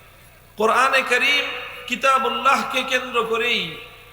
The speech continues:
নবী আকরাম সাল্লাল্লাহু আলাইহি ওয়াসাল্লামের জীবনের মৌলিক কর্মসূচিগুলো প্রতিপালিত হয়েছে এবং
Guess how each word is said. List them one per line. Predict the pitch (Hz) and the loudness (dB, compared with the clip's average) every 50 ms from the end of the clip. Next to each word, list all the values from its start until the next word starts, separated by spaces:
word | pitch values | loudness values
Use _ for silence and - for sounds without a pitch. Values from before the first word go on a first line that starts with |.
| - - - 185 | -20 -16 -8 -2
নবী | 214 233 220 233 233 226 | -2 -2 0 0 0 0
আকরাম | 220 214 214 226 247 240 226 208 | 0 0 0 0 0 0 0 0
সাল্লাল্লাহু | - 233 226 220 226 214 202 202 208 214 214 202 - 202 | -2 -2 -2 0 -2 -2 0 0 0 2 2 2 2 2
আলাইহি | 190 190 196 214 208 214 190 196 | 2 2 0 0 -2 -2 -2 -2
ওয়াসাল্লামের | 196 190 - - 202 202 196 202 202 202 226 247 262 262 262 - - - - - - - - - - - - - 151 135 | -2 -4 -2 -2 -4 -4 -4 -6 -8 -6 -4 -2 -2 -2 -4 -6 -10 -14 -20 -20 -20 -20 -20 -20 -20 -20 -20 -16 -14 -8
জীবনের | 135 190 220 214 233 233 226 226 214 190 165 160 - - - - - - - - - - - - | -6 -6 -4 -2 -2 0 0 2 0 0 0 -2 -8 -12 -14 -18 -18 -20 -20 -20 -20 -20 -16 -10
মৌলিক | 165 175 214 247 262 277 277 285 277 - - - | -4 0 2 2 2 2 2 0 0 -2 -4 -4
কর্মসূচিগুলো | 247 247 233 226 220 220 196 170 220 220 220 233 214 240 226 220 220 214 214 - - - - - - - - - - - - - - | -4 -2 -2 -2 -2 -2 -4 -4 -4 -6 -8 -8 -10 -8 -2 -2 -2 -2 -2 -6 -8 -12 -16 -18 -20 -20 -20 -20 -20 -20 -18 -6 -2
প্রতিপালিত | 220 220 - 226 220 220 220 233 247 247 240 190 214 | 0 0 0 0 0 2 2 2 2 2 0 0 0
হয়েছে | 180 165 190 190 185 - - 226 240 254 - - - - - - - - - - - - - - - - - - | 0 0 -2 -2 -2 -2 0 0 0 -2 -4 -10 -16 -18 -20 -20 -20 -20 -20 -20 -20 -20 -20 -20 -20 -20 -10 -4
এবং | 196 202 208 214 208 196 190 180 - | -4 0 0 0 -2 -2 -4 -8 -10